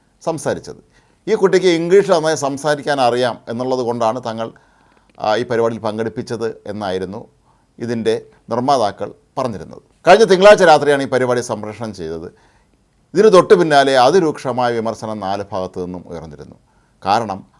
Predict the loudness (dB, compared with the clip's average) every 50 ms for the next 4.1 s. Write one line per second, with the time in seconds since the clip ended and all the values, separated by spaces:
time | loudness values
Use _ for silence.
0 | _ -4 -2 -2 -2 -2 -4 -4 -4 -2 -4 -4 -4 -4 -6 -6 -6 -8 -10 -12
1 | -10 -8 -8 -8 -8 -12 -16 -16 -14 -14 -14 -14 -16 _ _ _ _ _ _ -6
2 | -6 -6 -6 -4 -4 -4 -4 -2 -2 -2 0 2 2 2 2 2 0 -2 -6 -8
3 | -8 -6 -6 -6 -6 -6 -6 -4 -4 -4 -4 -6 -6 -6 -4 -4 -4 -4 -4 -6
4 | -8